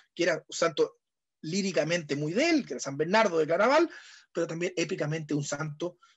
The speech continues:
que sirve para todos nosotros, porque es un santo que se metió en las discusiones, poquitos años antes de Dante, en las discusiones políticas, papales y mundanas,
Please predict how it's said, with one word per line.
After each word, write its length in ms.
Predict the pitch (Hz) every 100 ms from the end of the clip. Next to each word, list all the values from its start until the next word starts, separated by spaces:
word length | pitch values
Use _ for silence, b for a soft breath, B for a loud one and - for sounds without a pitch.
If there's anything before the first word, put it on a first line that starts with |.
| _
que 120 | -
sirve 540 | 139 - 202 185 220 220 b _
para 220 | 135 123
todos 260 | 143 190 160
nosotros, 420 | 151 147 143 135
porque 200 | 151 147
es 60 | 165
un 60 | 151
santo 320 | 170 170 160
que 240 | 151 175 - _ _ b b b b
se 200 | - 190
metió 400 | 175 170 196 311
en 100 | 302
las 100 | 175
discusiones, 640 | 165 151 170 - 214 202 147
poquitos 460 | 160 202 214 180
años 260 | 202 175 196
antes 220 | 196 165
de 60 | 185
Dante, 320 | 220 294 254 B B
en 80 | 165
las 100 | 151
discusiones 600 | 147 156 - 190 202 151 _
políticas, 760 | - 180 330 - 151 147 - -
papales 640 | - 147 240 262 185 208 b b b _
y 120 | 170
mundanas, 640 | 160 147 139 208 156 -